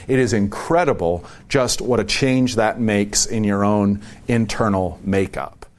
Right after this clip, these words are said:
And that is all because we're designed. So, like it or no, which my sinful flesh doesn't like it, I would love to be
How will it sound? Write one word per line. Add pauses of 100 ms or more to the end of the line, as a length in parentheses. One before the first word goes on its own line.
(300)
And
that
is
all
because
we're
designed.
So,
like
it
or
no, (640)
which
my
sinful
flesh
doesn't
like
it,
I
would
love
to
be